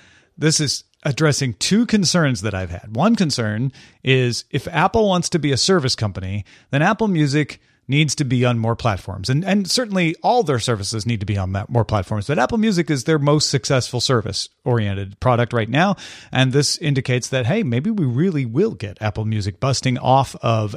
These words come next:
Apple products. That's a good sign to me. Uh, the other thing that's always bugged me about these voice assistants that we were just talking about is the walled garden aspect of them. I don't like that because I use an Echo,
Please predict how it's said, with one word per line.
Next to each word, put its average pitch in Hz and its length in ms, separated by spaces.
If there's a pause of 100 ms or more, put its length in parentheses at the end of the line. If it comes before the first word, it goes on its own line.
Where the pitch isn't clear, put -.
Apple 101 300
products. - 560 (340)
That's 175 300
a 180 40
good 139 220
sign 175 360
to 110 100
me. 107 320 (360)
Uh, 143 200
the 156 160
other 269 240
thing 175 240
that's 160 160
always 220 240
bugged 160 240
me 165 100
about 160 320
these 202 140
voice 240 280
assistants 143 460
that 139 120
we 131 60
were 131 100
just 117 200
talking 127 240
about 147 180
is 180 100
the 190 80
walled 196 260
garden 202 260
aspect 226 420
of 101 120
them. 87 140 (280)
I 143 100
don't 202 280
like 208 440 (300)
that 165 300
because 170 260
I 190 60
use 170 220
an 156 100
Echo, 143 600